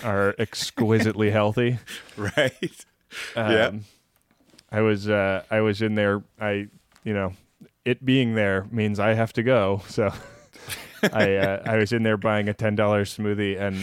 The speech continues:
Speaker 1: the, the girl that was working there kind of, like, turned away from me to use the blender, and she was just kind of standing with her two hands on the countertop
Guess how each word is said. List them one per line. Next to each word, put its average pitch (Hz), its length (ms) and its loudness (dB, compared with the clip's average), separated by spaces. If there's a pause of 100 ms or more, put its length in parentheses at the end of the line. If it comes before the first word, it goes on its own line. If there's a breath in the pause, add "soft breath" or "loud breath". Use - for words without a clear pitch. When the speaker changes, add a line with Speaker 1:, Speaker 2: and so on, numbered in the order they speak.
(160)
Speaker 1:
the, 104 260 0 (640)
the 117 100 -2
girl 110 260 4
that 110 120 0
was 98 440 -8 (240)
working 113 420 -2
there 98 340 -2 (760 soft breath)
kind 117 180 0
of, 107 120 0
like, 101 200 0
turned 113 300 0
away 101 300 2
from 107 240 -4
me 107 200 0
to 98 680 -4 (340 soft breath)
use 107 300 0
the 104 180 0
blender, 107 640 -2 (240)
and 98 360 -8 (340)
she - 160 -6
was 98 100 -2
just 107 160 -10
kind 104 160 -6
of 98 80 -8
standing 110 460 -2
with - 260 -6 (140)
her 107 160 -8
two 113 220 -4
hands 104 420 -6
on 101 100 -4
the 98 80 -6
countertop 101 600 -2